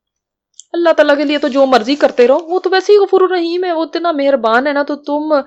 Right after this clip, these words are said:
اب جو مرضی کرتے رہو، جیسے مرضی اس کو پکارو، جو مرضی اس کو کہہ دو، اس نے کون سا mind کرنا ہے؟ استغفر اللہ۔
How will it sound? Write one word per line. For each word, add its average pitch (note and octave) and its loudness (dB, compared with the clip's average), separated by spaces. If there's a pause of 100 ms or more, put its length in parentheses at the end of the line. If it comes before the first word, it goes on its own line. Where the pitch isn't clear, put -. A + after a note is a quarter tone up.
(320)
اب C4 -4
جو D#4 0
مرضی C#4 2
کرتے A3+ 0
رہو، B3+ 6
جیسے G#3+ 2
مرضی B3+ 0
اس C4 -4
کو B3+ -4
پکارو، G#3+ 2
جو A#3+ 2
مرضی A#3+ 0
اس C4+ -4
کو C4+ -2
کہہ A3 4
دو، A#3 4 (340)
اس D4 -8
نے A4 0
کون A#4+ 2
سا A4+ 4
mind B3+ 2
کرنا A3+ 2
ہے؟ G#3 -8 (1120)
استغفر - -20
اللہ۔ A#3+ -20